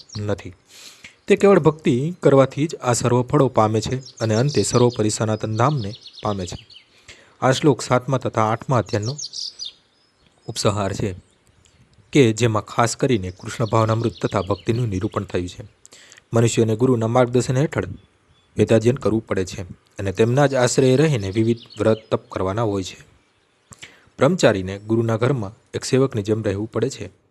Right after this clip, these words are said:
અને તેણે ઘેરે ઘેરે જઈને ભિક્ષા માંગી લેવી, ગુરુને આપવાની હોય છે. ગુરુની આજ્ઞાથી જ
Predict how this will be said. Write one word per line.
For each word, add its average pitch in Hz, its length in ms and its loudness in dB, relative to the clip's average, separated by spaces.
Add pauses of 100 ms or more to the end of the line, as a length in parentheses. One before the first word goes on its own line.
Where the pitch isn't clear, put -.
(120)
અને 101 120 -2
તેણે 127 260 0
ઘેરે 113 300 -2
ઘેરે 110 200 0
જઈને 117 280 -2 (440)
ભિક્ષા 123 260 0
માંગી 101 280 -4
લેવી, 110 240 0 (680)
ગુરુને 117 320 2 (180)
આપવાની 110 400 -2
હોય 104 240 -2
છે. - 140 -8 (920)
ગુરુની 147 300 4
આજ્ઞાથી 151 420 0
જ - 100 -12